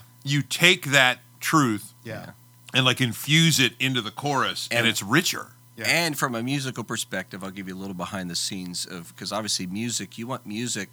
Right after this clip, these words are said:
Speaker 3: to speak the, the language that's, it's being wedded to with the
Speaker 2: Yeah.
Speaker 3: lyrics. So when we go into "We Praise His Name Forever," we do, we change the chords on it. We actually do a walk up.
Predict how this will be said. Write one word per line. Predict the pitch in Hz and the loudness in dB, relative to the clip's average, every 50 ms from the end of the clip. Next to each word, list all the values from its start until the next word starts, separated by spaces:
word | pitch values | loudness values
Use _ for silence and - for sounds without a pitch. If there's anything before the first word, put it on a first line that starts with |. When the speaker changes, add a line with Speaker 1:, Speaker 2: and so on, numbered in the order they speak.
| - - | -10 -10
Speaker 3:
to | - 95 | -6 -4
speak | - - - - - 104 98 - - - | -2 -4 -4 -4 -6 -8 -8 -8 -12 -12
the, | 101 95 92 - | -10 -10 -10 -10
the | - 87 85 | -12 -14 -14
language | 85 92 92 98 101 98 92 92 92 85 - | -8 -8 -6 -6 -6 -8 -8 -10 -8 -8 -8
that's, | - 87 85 - - - - | -8 -8 -10 -10 -12 -18 -16
it's | - 87 - | -12 -12 -12
being | - - 98 90 85 85 85 85 | -10 -8 -10 -8 -8 -10 -10 -10
wedded | 87 95 98 92 87 - | -10 -8 -8 -10 -8 -8
to | - - 87 82 | -8 -8 -8 -10
with | 80 82 - | -10 -12 -12
the | 82 | -12
Speaker 2:
Yeah. | 80 82 | -12 -8
Speaker 3:
lyrics. | 85 87 95 107 110 - - - - - - - - - | -6 -6 -4 -4 -4 -4 -6 -6 -6 -14 -18 -18 -16 -12
So | - - 104 | -8 -6 -4
when | 95 98 110 117 120 | -4 -4 -4 -4 -4
we | 131 135 | -6 -6
go | 131 127 123 117 110 104 | -4 -2 -4 -4 -4 -6
into | - 113 117 117 123 120 - - 123 110 101 98 | -4 -4 -2 -2 -2 -2 -4 -4 -4 -4 -6 -6
"We | 92 95 98 95 | -8 -8 -10 -10
Praise | 87 - - 104 101 98 98 95 | -10 -10 -10 -8 -6 -6 -6 -6
His | - 95 - - | -4 -6 -6 -6
Name | 98 98 98 90 | -4 -6 -6 -6
Forever," | - - - - - 95 98 95 85 87 87 87 87 - - - - - - - - - - | -8 -10 -10 -8 -6 -6 -6 -6 -6 -6 -8 -8 -8 -10 -14 -20 -20 -20 -20 -20 -20 -20 -14
we | - 95 92 | -10 -10 -10
do, | 87 - 98 98 98 95 92 92 - | -8 -6 -4 -4 -4 -4 -6 -8 -8
we | - 101 | -10 -8
change | 92 - - 120 123 123 - | -6 -6 -6 -4 -4 -4 -6
the | - - | -6 -8
chords | - - - - 110 101 101 92 82 - | -14 -12 -10 -8 -8 -6 -6 -6 -6 -6
on | 90 82 73 73 | -6 -6 -8 -10
it. | - - | -12 -10
We | 87 90 | -8 -6
actually | 95 98 - 107 98 | -6 -4 -4 -6 -6
do | 92 98 92 | -6 -6 -8
a | 85 85 | -8 -8
walk | 85 82 87 90 95 - - - | -8 -8 -6 -8 -8 -8 -6 -6
up. | 123 123 - - | -6 -6 -6 -8